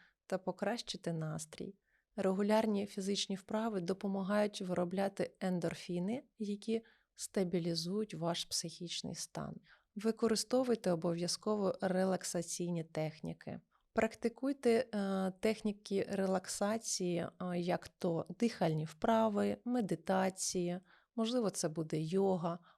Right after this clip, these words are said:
або інші методи для зниження напруги та зняття стресу. Використовуйте техніки дихання. Вдих на три секунди, видих на чотири секунди. Тобто видих може бути довший.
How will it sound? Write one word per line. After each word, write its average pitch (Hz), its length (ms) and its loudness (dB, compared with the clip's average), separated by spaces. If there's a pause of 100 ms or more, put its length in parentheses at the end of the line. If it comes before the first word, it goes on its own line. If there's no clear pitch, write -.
або 180 480 2
інші 190 640 0
методи 196 760 0
для 170 260 2
зниження 175 640 0
напруги 185 760 -2 (460)
та 190 340 0
зняття 170 560 -4
стресу. 160 720 -6 (100)
Використовуйте 208 920 0
техніки 185 640 0
дихання. 160 760 -6 (340)
Вдих 190 680 2 (360)
на 190 220 2
три 180 340 0
секунди, 269 720 -2 (120)
видих 190 640 0
на 185 220 0
чотири 170 520 -2
секунди. 160 720 -6
Тобто 185 360 -2
видих 233 460 -2
може 175 280 0
бути 202 340 -4
довший. 160 760 0